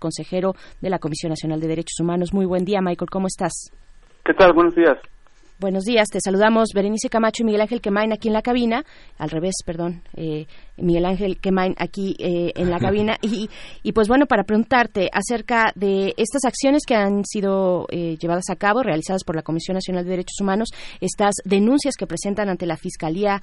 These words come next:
Speaker 1: de, General de la República, ¿qué decir? ¿Qué, qué nos dice del avance del caso Ayotzinapa?
Speaker 2: Bueno, eh, hay, hay que ubicar que la,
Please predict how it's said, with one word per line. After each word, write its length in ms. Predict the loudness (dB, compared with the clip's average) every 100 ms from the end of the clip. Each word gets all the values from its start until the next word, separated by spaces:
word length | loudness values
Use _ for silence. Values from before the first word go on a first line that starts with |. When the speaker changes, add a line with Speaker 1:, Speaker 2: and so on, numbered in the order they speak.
| -8 -16 -6
Speaker 1:
de, 320 | 0 2 2
General 400 | 0 0 2 2
de 80 | 2
la 100 | 2
República, 680 | 0 0 0 0 -2 -4 -8 -12 -4
¿qué 120 | 0
decir? 360 | 2 2 2 2
¿Qué, 280 | 2 0 2
qué 100 | 2
nos 140 | 2
dice 400 | 0 -4 0 0
del 160 | 2 2
avance 540 | 2 0 -2 -2 -2 -2
del 240 | -2 -2
caso 480 | -4 -4 -2 -2 -2
Ayotzinapa? 800 | -4 -6 -6 -4 -2 -2 -6 -10 -12 -14 -16 -18 -18 -16 -16 -18 -20 -20 -20 -20 -20 -20 -20 -20 -20 0
Speaker 2:
Bueno, 380 | 4 6 6 2
eh, 560 | 4 4 4 4 2 -2 -10 -4
hay, 280 | -4 -2 -4
hay 40 | -4
que 120 | -4
ubicar 300 | 0 -2 0
que 80 | 0
la, 320 | 2 2